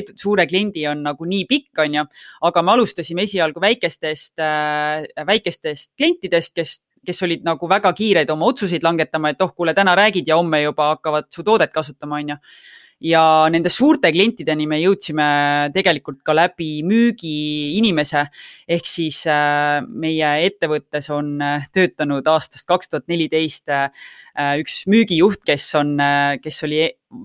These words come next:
eelneva siis ka testimise ettevõtte nii-öelda töökogemusega ja tema, kui ta ettevõttesse tuli, siis, äh, meie platvorm oli juba nii kaugele arenenud, et ta sai seda sama toodet, äh, seda Testlio toodet minna siis müüma nendele klientidele,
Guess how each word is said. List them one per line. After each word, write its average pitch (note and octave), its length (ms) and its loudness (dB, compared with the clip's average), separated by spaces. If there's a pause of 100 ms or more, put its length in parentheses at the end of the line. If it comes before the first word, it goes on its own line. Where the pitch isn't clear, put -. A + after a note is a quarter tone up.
eelneva E3+ 480 2
siis C#3+ 160 -14
ka D#3 160 -2
testimise D3 720 -2 (100)
ettevõtte C#3+ 680 -4 (180)
nii-öelda D3+ 380 -2
töökogemusega E3+ 720 2 (420)
ja D#3 160 4
tema, F3 300 4 (100)
kui C#3+ 160 -6
ta E3 60 4
ettevõttesse C#3+ 580 -6
tuli, D#3 320 -4
siis, C#3 340 -10
äh, C#3 140 -2
meie D3 160 0
platvorm D3+ 480 -2
oli D3 140 -2
juba D3 180 -4
nii F#3+ 160 2
kaugele E3 320 4
arenenud, D#3 540 2
et C#3+ 160 -6
ta D3 100 -2
sai E3+ 400 2
seda D3 400 -2
sama F3 320 0
toodet, F3 480 -2 (140)
äh, C#3+ 160 0 (160)
seda D#3 180 -2
Testlio E3 420 0
toodet F3 380 2
minna E3+ 280 0
siis C#3+ 180 -10
müüma F3 340 0
nendele D3+ 320 2
klientidele, C#3+ 560 -2